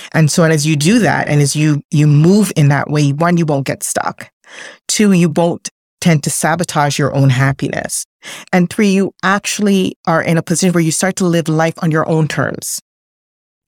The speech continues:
Free of other people's expectations, free of even expectations you had of yourself that were not, you know, healthy for you or that would hold you back in your life. And so as you begin to do these things,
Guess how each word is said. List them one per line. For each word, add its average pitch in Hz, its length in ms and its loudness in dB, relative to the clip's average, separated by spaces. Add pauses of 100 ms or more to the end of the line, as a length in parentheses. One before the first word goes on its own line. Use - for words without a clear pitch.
(260)
Free 214 480 0
of 160 340 0 (180)
other 165 200 0
people's 160 320 -2
expectations, 196 1040 -2
free - 380 -2
of 165 260 0
even 202 260 2
expectations 185 560 -2
you 170 80 0
had 165 220 -2
of 147 80 -6
yourself 175 460 -2
that 165 160 -2
were 156 160 -2
not, 160 400 0 (420)
you 170 140 2
know, 151 280 0 (320)
healthy 214 460 0
for 202 280 0
you 196 340 2
or 160 200 0
that 160 360 -2
would 160 280 0 (100)
hold 160 320 -2
you 170 80 0
back - 280 -4
in - 80 -2
your - 120 -6
life. - 240 -6 (680)
And 160 140 0
so 180 80 0
as 160 140 0
you 165 60 -2
begin 180 380 2
to 190 100 -4
do 147 180 -2
these 143 240 -2
things, - 500 -6